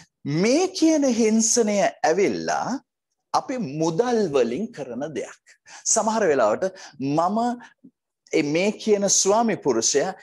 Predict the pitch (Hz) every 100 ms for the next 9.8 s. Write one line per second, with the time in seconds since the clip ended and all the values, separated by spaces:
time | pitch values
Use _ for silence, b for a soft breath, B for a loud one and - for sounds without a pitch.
0 | B - 139 165 165 127 117 127 127 131
1 | 131 131 135 175 b _ _ 113 117 123
2 | 139 135 - _ 131 117 113 110 113 117
3 | _ 107 107 113 113 104 101 101 - -
4 | 101 107 113 92 90 92 104 101 - 87
5 | 80 92 101 85 - - _ _ _ B
6 | B 185 165 185 - 214 202 - 170 190
7 | 156 123 160 - 226 208 190 190 185 180
8 | 180 208 202 214 165 151 208 262 262 214
9 | 175 135 135 135 143 147 123